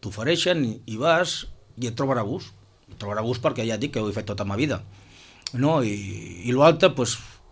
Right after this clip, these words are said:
ja veus com estic parlant, no? No diu, "Oh, és que si em fan falta jugadors." Sí que em fan falta jugadors, però si no venen, pues, bueno, jo el que vull aconseguir és que aquesta gent es trobi a gust,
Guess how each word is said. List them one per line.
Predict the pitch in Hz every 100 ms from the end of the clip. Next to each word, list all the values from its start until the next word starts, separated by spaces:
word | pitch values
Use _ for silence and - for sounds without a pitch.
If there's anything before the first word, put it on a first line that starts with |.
| - - - - - - - 104
ja | 147
veus | 135 156 -
com | 120
estic | 117 98
parlant, | 104 135 107
no? | 104
No | 104
diu, | 107 104
"Oh, | 113 135
és | 117
que | 117
si | 113 110
em | 110 101
fan | 120 107
falta | 101 113 110 104
jugadors." | 104 117 139 139 139 - - - - - - - -
Sí | -
que | 185
em | 131
fan | 101 98
falta | 107 107
jugadors, | 107 110 156 156
però | 113 110
si | 117
no | 131
venen, | 139 160
pues, | -
bueno, | 113 131 101 101
jo | 104 120
el | 131
que | 143
vull | 135
aconseguir | 127 131 123 127
és | 139
que | 143
aquesta | 127 - 123
gent | 120 147 - - _ _ _ -
es | -
trobi | 123 127
a | 120
gust, | 156 160